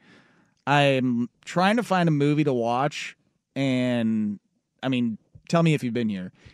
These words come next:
You go to Netflix, you go to Hulu, you go to the Cock,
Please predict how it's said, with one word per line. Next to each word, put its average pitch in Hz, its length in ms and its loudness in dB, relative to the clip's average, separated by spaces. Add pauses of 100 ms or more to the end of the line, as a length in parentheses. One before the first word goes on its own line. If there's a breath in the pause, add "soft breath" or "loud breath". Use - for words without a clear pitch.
(120)
You 113 100 -12
go 127 100 0
to 113 80 -4
Netflix, 196 680 -2 (300)
you 107 80 -8
go 120 80 -2
to 104 120 -6
Hulu, 180 540 4 (440)
you 98 120 -2
go 104 140 0
to 123 260 0
the 120 100 -4
Cock, 190 460 6